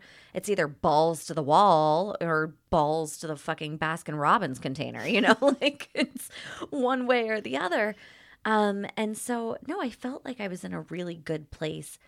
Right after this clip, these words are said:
health-wise, where during the week I ate, you know, a pretty good diet. And then on the weekends, I would indulge with my husband and have fun. And that felt good to me.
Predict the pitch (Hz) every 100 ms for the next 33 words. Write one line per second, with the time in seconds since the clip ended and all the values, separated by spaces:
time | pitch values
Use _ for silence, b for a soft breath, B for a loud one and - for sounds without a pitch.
0 | b - 156 156 160 156 175 170 160 143
1 | B B - 160 175 160 160 165 160 247
2 | 254 - - b b - 180 170 160 156
3 | - 180 170 175 - _ - 185 170 160
4 | - 170 - 170 151 156 156 - 233 254
5 | 247 - 170 165 170 - 196 247 - 247
6 | 226 226 - 165 170 175 170 180 247 220
7 | 214 185 - 165 202 220 220 175 151 156
8 | - - 294 262 262 247 240 B B B
9 | B B B _ _ _ 220 208 233 -
10 | - 240 226 - 175 170 170 151 - -
11 | - - -